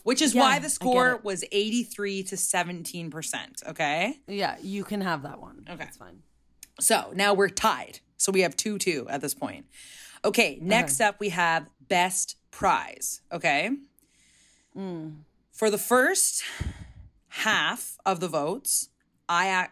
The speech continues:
Speaker 1: I was acting like a little baby because Kayla was beating me so hard. Like, everybody was picking her watercolor painting, and I was like, "You don't even wanna do this?"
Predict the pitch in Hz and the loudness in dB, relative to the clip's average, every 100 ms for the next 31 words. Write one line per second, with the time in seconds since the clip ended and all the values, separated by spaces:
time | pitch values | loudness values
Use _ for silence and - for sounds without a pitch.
0 | - 180 190 196 175 175 196 180 170 165 | -2 0 2 2 2 2 -6 -8 -6 -4
1 | 180 185 190 160 151 143 214 - _ _ | -2 2 2 2 -2 -4 -6 -14 _ _
2 | _ _ _ _ _ 220 214 233 196 - | _ _ _ _ _ -6 0 2 2 -2
3 | - 233 262 208 180 180 190 - - 208 | 2 4 6 4 2 0 -2 -4 -6 2
4 | 254 254 170 151 147 170 214 - _ _ | 4 4 2 -2 -2 -2 -6 -14 _ _
5 | _ - - 240 226 240 233 311 190 147 | _ 0 2 4 6 4 4 2 2 2
6 | 202 - 226 226 214 240 233 226 226 196 | 0 2 2 2 0 0 0 -4 -6 -10
7 | 208 190 190 185 220 233 185 170 170 156 | -8 -6 2 2 2 2 -2 -2 -6 -4
8 | 165 175 180 180 175 - _ 156 180 269 | -2 0 0 -2 -2 -10 _ -6 4 4
9 | 392 392 339 285 240 226 196 143 151 165 | 6 4 4 6 6 4 0 -4 -4 0
10 | 233 349 - - | 2 4 4 2